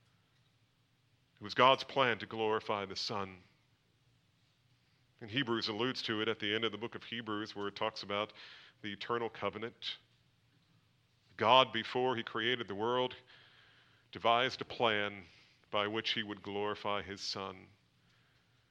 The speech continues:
And it would involve the creation of all that is, and it would involve the creation of man, and it would involve the allowance of sin into the heart of man,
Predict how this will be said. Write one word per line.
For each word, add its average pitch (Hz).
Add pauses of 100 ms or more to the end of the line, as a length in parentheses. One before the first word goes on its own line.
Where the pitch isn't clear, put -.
(220)
And 90
it 120
would 113
involve 107
the 107
creation 107
of 95
all 113
that 101
is, 113 (760)
and 90
it 104
would 104
involve 107 (580)
the 98
creation 117
of 95
man, 113 (680)
and 87
it 110
would 120
involve 107
the 101
allowance 117
of 92
sin 123 (280)
into 101
the 92
heart 120
of 127
man, 123